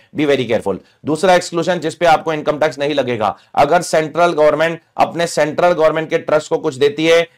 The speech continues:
या स्टेट गवर्नमेंट के ट्रस्ट को कुछ देती है, तो देने वाली सेंट्रल गवर्नमेंट, लेने वाली सेंट्रल गवर्नमेंट या स्टेट गवर्नमेंट की ट्रस्ट, तो उस पे भी इनकम टैक्स नहीं लगेगा। तीसरा एक्सक्लूजन क्या है, यहां पर देखना, अगर एलपीजी सब्सिडी या कोई और दूसरी सब्सिडी सरकार की तरफ से इंडिविजुअल्स को मिलती है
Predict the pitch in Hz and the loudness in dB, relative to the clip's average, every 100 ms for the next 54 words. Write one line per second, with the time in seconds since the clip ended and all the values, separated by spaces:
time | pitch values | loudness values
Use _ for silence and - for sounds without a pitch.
0 | - 135 156 - - 170 190 160 165 165 | -4 0 2 0 -2 0 2 2 2 2
1 | 165 165 156 156 170 143 143 147 151 165 | -4 0 0 0 -2 -4 0 0 0 2
2 | 175 180 _ - 123 151 170 165 165 160 | 2 0 _ -6 0 2 2 2 2 0
3 | 160 165 160 160 160 165 147 156 160 160 | -2 -2 0 2 2 0 0 0 2 0
4 | 165 165 147 160 151 160 160 151 151 160 | 0 -4 -4 -4 0 0 0 -2 -2 -4
5 | 143 147 151 151 156 165 175 175 _ _ | -2 -2 -4 -6 -4 0 2 0 _ _
6 | - 151 151 151 151 139 135 139 131 127 | -2 -2 0 -2 -2 -4 0 0 0 -2
7 | 113 107 98 92 _ - 165 165 180 180 | -2 0 -2 -4 _ -4 -4 2 2 2
8 | 170 165 165 147 131 98 - _ 143 151 | 0 -2 -2 2 4 4 0 _ 0 2
9 | 123 139 139 135 101 - - 147 165 165 | 2 2 2 2 -2 -4 0 2 4 2
10 | 160 180 170 175 165 - 170 175 160 160 | 2 0 0 0 0 -2 0 2 2 2
11 | 165 165 156 170 165 160 170 175 160 - | 0 2 4 6 4 -2 -2 -2 -2 -2
12 | 160 165 160 147 151 147 151 156 143 156 | -4 -2 0 2 0 0 -4 -2 -2 -2
13 | 151 151 147 156 160 151 139 156 170 | -2 -4 -4 -4 -4 -4 -2 2 2